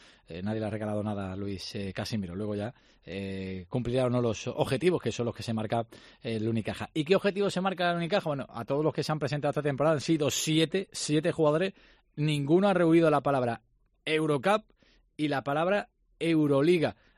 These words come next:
¿Está Luis Casimiro con los objetivos de sus jugadores?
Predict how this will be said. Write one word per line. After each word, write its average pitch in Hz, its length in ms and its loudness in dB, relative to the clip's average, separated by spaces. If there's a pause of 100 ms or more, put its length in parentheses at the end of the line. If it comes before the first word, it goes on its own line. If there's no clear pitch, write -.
(200)
¿Está 131 300 -4
Luis 175 160 0
Casimiro 190 420 0
con 135 100 2
los 123 140 -2
objetivos 117 440 -4
de 98 460 -6
sus 160 220 -2
jugadores? 123 640 -2